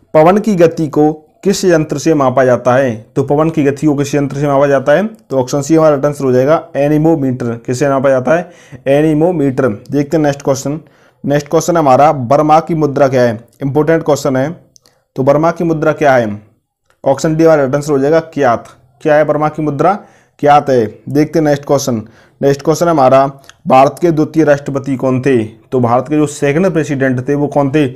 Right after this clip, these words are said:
तो ऑप्शन बी हमारा राइट आंसर रहेगा सर्वपल्ली राधाकृष्णन।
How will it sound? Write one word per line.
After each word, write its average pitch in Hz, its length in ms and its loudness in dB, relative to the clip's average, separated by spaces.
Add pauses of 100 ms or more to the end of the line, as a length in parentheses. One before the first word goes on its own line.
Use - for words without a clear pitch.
(320)
तो 143 60 2
ऑप्शन 147 320 0
बी 151 60 2
हमारा 147 200 4
राइट 135 100 -2
आंसर 135 160 -6
रहेगा 131 300 2
सर्वपल्ली 147 680 -2
राधाकृष्णन। 131 800 -2